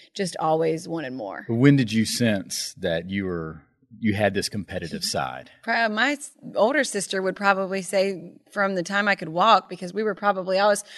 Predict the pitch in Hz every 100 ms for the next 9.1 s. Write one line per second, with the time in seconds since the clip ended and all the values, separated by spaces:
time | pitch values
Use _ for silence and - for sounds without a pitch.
0 | - - 220 190 226 208 175 190 220 220
1 | 220 226 220 220 185 180 233 - 240 226
2 | 226 214 - - 220 233 208 208 226 185
3 | 208 220 214 202 202 202 190 180 - -
4 | - 190 208 226 202 202 190 180 160 165
5 | 170 170 170 175 147 180 - 233 226 214
6 | 208 180 180 185 190 180 170 - 226 226
7 | 233 196 208 208 202 202 208 214 214 214
8 | - 214 208 202 214 196 208 196 196 196